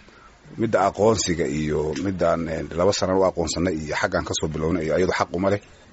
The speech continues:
Cidda wax dooranaysana ayadu ma ahayn, cidda aqoonsanaysana ma ahayn. Wada shaqayn ayaa ka dhexeeya dowladda, een, heerarkeeda federaalka, heerka sare oo dowladda dhexe iyo dowladaha hoose oo federaalka ah. Marka waxaan is leeyahay,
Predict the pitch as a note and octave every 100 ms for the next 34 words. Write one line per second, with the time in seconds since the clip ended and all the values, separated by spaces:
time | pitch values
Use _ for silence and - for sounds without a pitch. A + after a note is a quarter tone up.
0 | - - A#2 G#2 F#2+ F2 F#2+ G#2+ F#2+ A2
1 | F#2 F#2+ G2 G2 G2+ G2+ F#2 G2 F#2 E2
2 | D#2+ F2+ F2 F#2+ - F2+ F2 F2+ G2+ A2
3 | - - - - - - - F#2 F2+ F#2
4 | A2 A2 F#2+ F2+ F#2 E2 D#2 D2+ D#2 F2+
5 | F2+ D#2+ D2+ D2 C2 - E2 F#2 - D2+
6 | - F2 F#2 - D#2 F#2 E2+ - - E2
7 | E2+ D2+ - - E2 F2+ E2 D2 F2+ C#2+
8 | D#2 D2+ D2 D#2+ F2 D#2+ D#2+ D#2 - C#2+
9 | - D#2+ F2+ - F2 - - - - -
10 | - - - - - G2 B2 C3 C3+ A2+
11 | A#2 C3 A2+ A#2+